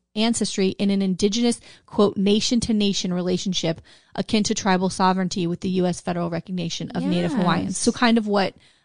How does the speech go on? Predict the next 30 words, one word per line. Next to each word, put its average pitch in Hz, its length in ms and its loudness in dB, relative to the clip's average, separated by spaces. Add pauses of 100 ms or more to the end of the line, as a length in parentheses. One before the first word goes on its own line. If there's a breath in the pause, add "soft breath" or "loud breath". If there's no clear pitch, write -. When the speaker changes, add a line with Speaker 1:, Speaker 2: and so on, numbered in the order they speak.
(140 soft breath)
Speaker 1:
um, 202 280 0
Native 190 220 -2
American 185 480 -4
troops, - 420 -10
um, 180 320 -4
troops, - 520 -8 (120)
<laughs> - 140 -16
Native 220 280 8
American 196 500 2
Speaker 2:
The 185 40 0
Speaker 1:
people, 190 340 0
Speaker 2:
tribes. 190 200 -8
Speaker 1:
tribes 208 300 2
Speaker 2:
Yeah. 185 240 -2 (100)
Speaker 1:
have 202 180 -2
here. - 380 -12 (140)
Speaker 2:
Yes. 185 340 -4
Speaker 1:
Right, 196 180 -2
on 185 180 2
the 185 60 4
mainland. 185 640 0 (480)
Speaker 2:
I 247 160 0
like 254 260 -2
that. 170 340 -4
Speaker 1:
Mm-hmm. 220 400 2 (400 loud breath)
Opponents 262 520 2
of 269 60 -2
the 269 80 2
tribal 220 460 4
approach 208 500 0